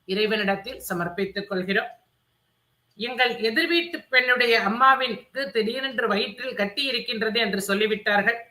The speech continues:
ஒரு வாரத்தில் ஆபரேஷன். இந்த அம்மாவின் பெயர் ஜோதி. ஆபரேஷன் நல்லபடியாக முடிக்க அனைவருடைய கூட்டு பிரார்த்தனைகளையும் கேட்டுக்கொள்கிறேன்னு" திருமதி ஆஷா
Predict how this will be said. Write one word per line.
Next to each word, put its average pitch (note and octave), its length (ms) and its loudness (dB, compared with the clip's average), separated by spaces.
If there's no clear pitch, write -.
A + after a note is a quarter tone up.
ஒரு A3 240 2
வாரத்தில் C4 560 6
ஆபரேஷன். A3+ 760 0
இந்த A3+ 300 2
அம்மாவின் C4 480 2
பெயர் A3+ 260 2
ஜோதி. G#3 640 -2
ஆபரேஷன் D#4 600 2
நல்லபடியாக B3 680 4
முடிக்க A3 380 0
அனைவருடைய A#3 640 2
கூட்டு B3+ 220 -4
பிரார்த்தனைகளையும் A#3 920 0
கேட்டுக்கொள்கிறேன்னு" G3+ 920 0
திருமதி G#3 340 -4
ஆஷா G#3+ 360 2